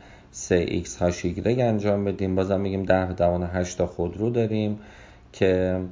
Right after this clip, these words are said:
پنجاه کیلومتر جابجا می‌شن، ضرب در پنجاه کیلومتر کنیم، بعد ضرب در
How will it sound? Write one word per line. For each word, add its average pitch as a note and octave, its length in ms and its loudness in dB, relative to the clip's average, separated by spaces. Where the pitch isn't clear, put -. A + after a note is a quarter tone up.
پنجاه F#2 600 2
کیلومتر F2+ 420 0
جابجا F2 500 0
می‌شن، A#2 320 0
ضرب G2 240 0
در F#2 140 -2
پنجاه E2+ 420 -2
کیلومتر F2 500 -4
کنیم، G#2 420 -2
بعد F#2 240 2
ضرب F#2+ 400 0
در F#2+ 400 0